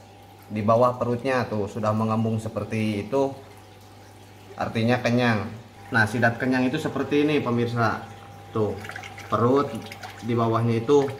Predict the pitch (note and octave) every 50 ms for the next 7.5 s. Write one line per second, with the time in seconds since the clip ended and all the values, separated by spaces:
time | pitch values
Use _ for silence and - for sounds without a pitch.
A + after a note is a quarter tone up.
0 | - - - - - B2 A#2+ A#2+ A#2 C3 C3+ C3+ B2+ - D3 C#3+ C#3+ - A#2 -
1 | A#2 A2+ A2+ - A#2+ A#2 A#2 A2+ G#2+ G#2 G#2 - - - - - - - - -
2 | - G2 G2 G2+ A#2 B2 C3 C3 B2 - - - - - - - - - - -
3 | A#2+ G#2+ A2+ A2 A2 A2 A2+ A#2+ B2 B2 A#2 A#2+ G#2+ A#2 A#2 A#2+ A#2 A2+ A2+ A2+
4 | - - - - - - - - A#2+ A#2 A#2 A#2+ B2 A#2+ - B2 B2+ C3 C#3 C3+
5 | B2 A2+ G#2+ G2+ G#2+ A2+ G2+ G2 G#2+ A2+ A2 A2 A2+ A2+ A2 A#2+ A#2+ A#2+ A#2+ A#2+
6 | A2+ - G2+ G#2+ - - A#2 A#2 A#2 A#2 A2+ A2 G#2+ G#2 G#2+ G#2+ G#2+ G#2 G#2 A2
7 | G#2 G2+ G2+ G2 F#2+ F#2 F#2+ F#2+ F#2+